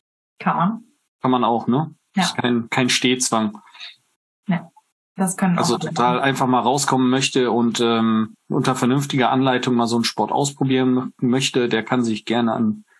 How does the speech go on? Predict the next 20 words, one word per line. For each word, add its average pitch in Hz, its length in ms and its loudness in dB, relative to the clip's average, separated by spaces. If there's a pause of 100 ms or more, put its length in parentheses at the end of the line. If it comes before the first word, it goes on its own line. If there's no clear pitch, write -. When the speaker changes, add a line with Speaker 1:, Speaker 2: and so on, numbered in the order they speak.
(500)
Speaker 2:
Steffi 139 420 0
Dietrich 131 600 -2
und 120 220 0
den 117 160 2
Sebastian 110 540 0
Dietz 175 500 0 (140)
vom 135 200 -2
Verein 123 380 0
Movies, 139 800 0
M 180 400 0
U 190 420 0
W 139 420 0
I 120 200 0
S, 147 400 -2 (240)
ne, - 280 -4 (1120)
melden, 110 640 0
wenden 135 580 0 (460)
und 117 260 0
da 135 300 0
mal 127 500 0